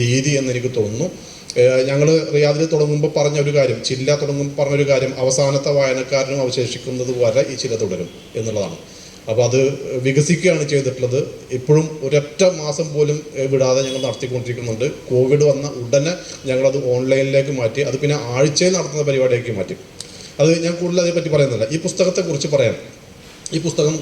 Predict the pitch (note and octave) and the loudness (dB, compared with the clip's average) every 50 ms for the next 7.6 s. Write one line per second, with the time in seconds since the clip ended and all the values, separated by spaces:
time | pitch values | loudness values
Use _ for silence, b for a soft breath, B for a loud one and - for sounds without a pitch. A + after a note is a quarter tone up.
0 | C#3 D3+ C#3+ C#3+ C#3+ D#3 D#3 E3 - - - - - C#3+ C#3 C3+ C3 C#3 - D3 | 0 0 2 2 2 0 -4 -6 -8 -12 -12 -2 2 4 4 6 4 2 2 0
1 | C#3 C3+ - - D3 A#2+ A2+ A2 A2+ B2 C#3 C#3+ C#3 C3+ - D3 C#3 B2+ C3 C3+ | 0 0 0 0 0 0 0 -2 -2 0 0 2 2 2 0 -2 -2 -2 0 2
2 | C#3 D#3 C#3+ C#3+ C#3 C#3 B2+ B2 B2 B2 B2 - - - - - - - - A2+ | 2 2 2 2 0 -2 -2 -2 -4 -4 -6 -10 -16 -18 -18 -20 -14 -6 0 2
3 | A#2+ A#2+ A#2 A2+ A2+ A2+ G#2 - - - - - A2+ A2+ A2+ G#2+ A2 G#2+ G#2+ G2+ | 2 2 2 2 0 0 -2 -4 -8 -10 -12 -12 -10 -10 -6 -4 -2 -2 -2 -4
4 | F#2 E2+ - - - - - B2+ B2+ C3+ C3 C#3+ C#3 C#3+ C#3 C3+ C3+ C#3 C3 - | -6 -8 -14 -18 -10 -6 -2 -2 0 0 0 2 4 4 4 4 2 -2 -6 -6
5 | C3 B2+ C3+ B2+ B2+ B2+ B2+ A#2 - - C3 B2+ B2+ B2 A#2 G#2+ G#2 F#2+ F2+ - | -6 -6 -6 -4 -6 -6 -6 -6 -4 -2 -2 0 2 2 2 2 2 0 -2 -4
6 | E2+ - - - B B B B B B B B B B B - - C#3 C3+ C#3 | -6 -8 -8 -14 B B B B B B B B B B B -4 2 4 4 4
7 | C#3 C#3 E3 D3 - F#3+ F#3+ F#3 F#3+ F#3+ F#3 | 4 2 0 0 2 2 2 2 0 -2 -2